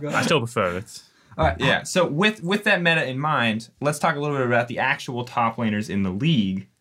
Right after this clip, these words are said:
Speaker 1: The players.
Speaker 3: The players themselves, not the champions. Get away from the meta, talk about the people behind the champions, and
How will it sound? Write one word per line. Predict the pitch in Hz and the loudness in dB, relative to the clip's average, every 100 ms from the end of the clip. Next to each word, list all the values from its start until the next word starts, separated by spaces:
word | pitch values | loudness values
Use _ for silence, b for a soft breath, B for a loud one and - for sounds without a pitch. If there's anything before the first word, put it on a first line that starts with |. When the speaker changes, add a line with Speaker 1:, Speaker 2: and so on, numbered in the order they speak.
| _ - | _ -4
Speaker 1:
The | 127 | -2
players. | 120 156 123 - - - | 2 2 2 -6 -20 -10
Speaker 3:
The | 113 | -10
players | - 160 170 139 | -2 2 2 2
themselves, | 131 104 - 92 92 98 | -2 -4 -2 -4 -6 -2
not | 110 127 139 | 0 0 -2
the | |
champions. | 113 104 95 95 92 92 - _ | -6 -4 -6 -6 -8 -8 -10 _
Get | - 101 | -2 0
away | 113 131 | 2 0
from | 139 127 | 0 -2
the | |
meta, | 104 101 95 | 0 0 -2
talk | - 120 127 | 0 0 2
about | 120 | -2
the | 101 | -4
people | - 101 | -8 -6
behind | 92 92 95 | -4 -4 -4
the | 95 | -4
champions, | 92 92 95 95 95 | -4 -6 -4 -4 -4
and | - 101 | -2 -4